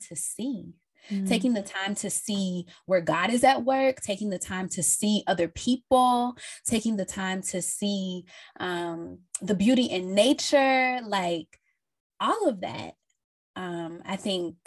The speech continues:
Speaker 1: contributes to being able to slow down. And, um,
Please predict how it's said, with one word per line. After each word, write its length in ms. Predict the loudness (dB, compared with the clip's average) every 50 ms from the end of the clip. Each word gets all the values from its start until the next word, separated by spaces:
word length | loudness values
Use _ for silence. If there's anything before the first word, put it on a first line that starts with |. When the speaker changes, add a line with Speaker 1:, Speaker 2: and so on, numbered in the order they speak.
| -18 -18 -18 -20 -20 _ _ _ _
Speaker 1:
contributes 920 | -2 -2 -2 -2 -2 0 0 0 2 2 2 2 2 2 0 -2 -4 -2
to 120 | 0 2 2
being 240 | 2 2 0 0 0
able 260 | 0 -2 0 0 -2
to 140 | -2 -2 -2
slow 300 | -2 0 2 2 2 2
down. 520 | 2 2 0 0 0 0 -2 -2 -4 -4
And, 360 | -4 -4 -2 -2 -4 -4 -6 -10 -16 -16 -16 -14 -6 -2
um, 300 | 0 2 2 0 0